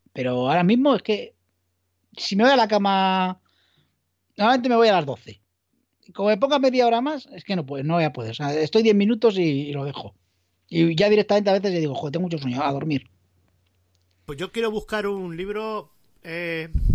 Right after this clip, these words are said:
Speaker 2: en el Kindle que, que me enganche un poco. Pero es que me cuesta leer en el Kindle, me cuesta mon-, horrores.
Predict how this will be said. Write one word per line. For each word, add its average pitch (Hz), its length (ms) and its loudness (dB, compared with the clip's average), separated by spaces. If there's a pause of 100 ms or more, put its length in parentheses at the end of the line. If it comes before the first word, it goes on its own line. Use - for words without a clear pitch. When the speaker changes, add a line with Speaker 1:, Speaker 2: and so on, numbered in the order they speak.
(120)
Speaker 2:
en 156 100 -10
el 147 180 -12
Kindle 208 520 -12 (680)
que, 143 260 -8
que 139 120 -10
me 135 80 -12
enganche 131 400 -12
un 104 60 -16
poco. 107 360 -20 (640)
Pero 147 200 -10
es - 40 -16
que - 140 -16
me 202 160 -12
cuesta 202 380 -12
leer 190 180 -10
en 180 120 -12
el 165 140 -16
Kindle, 131 320 -18
me 113 140 -10
cuesta - 280 -18
mon-, 165 300 -14
horrores. 127 600 -14